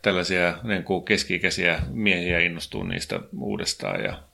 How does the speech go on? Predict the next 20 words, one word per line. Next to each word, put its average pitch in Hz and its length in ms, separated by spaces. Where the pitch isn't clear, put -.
niin 110 140
kuin 104 140
varmaan 101 320
ihan 101 320
niin 113 240
kuin 104 200
taloudellisesti 113 640
tosi 95 200
järkevä 85 360
juttu, 90 260
vaikka 92 280
nyt 104 120
sit 110 160
muutaman 92 460
vanhan, 92 360
äh, - 80
Volvo-miehen 90 540
sitten 87 240
sieltä 98 260
vieraannuttaakin. 82 800